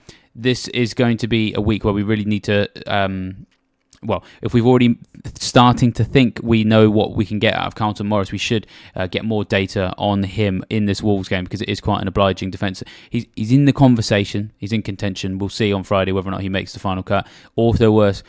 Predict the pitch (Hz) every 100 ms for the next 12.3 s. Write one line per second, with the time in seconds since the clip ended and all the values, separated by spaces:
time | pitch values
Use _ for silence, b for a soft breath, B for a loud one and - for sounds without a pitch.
0 | b _ 120 107 - 98 95 - b -
1 | 123 113 104 110 107 - 92 - 98 -
2 | 98 98 113 101 98 92 117 107 - 107
3 | 90 98 95 101 95 92 92 135 - -
4 | - 123 - 110 104 98 110 98 - 98
5 | 92 - 98 95 - B B - 107 98
6 | 90 98 - 104 98 - B B - 95
7 | 92 92 95 101 98 87 - - 107 -
8 | 107 - 104 98 - 107 101 113 107 -
9 | - 113 117 117 - 110 - 113 117 117
10 | B B B - 98 98 104 101 - 104
11 | 98 - B B - - 110 - 107 104
12 | - 95 107